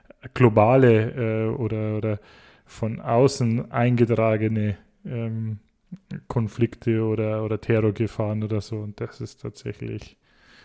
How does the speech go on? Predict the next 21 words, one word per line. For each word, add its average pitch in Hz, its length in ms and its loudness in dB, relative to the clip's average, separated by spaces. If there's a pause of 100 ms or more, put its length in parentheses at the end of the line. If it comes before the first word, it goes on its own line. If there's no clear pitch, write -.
(140)
äh, 117 260 -10
glaub 107 220 -8
ich, 104 80 -8
so 107 280 -6
was, 104 160 -10
was 107 180 -8
man, 104 140 -8 (720)
also 110 220 -8
zumindest 107 640 -10
mir 120 440 0
in, 123 100 0
in, 117 380 -4
in, 107 800 -12
mit, 107 240 -12
in 107 280 -8 (600)
meiner 123 320 0
Generation, 123 540 0
glaub 113 180 -2
ich, - 260 -8
schwer, 117 640 0
ne, 123 420 -6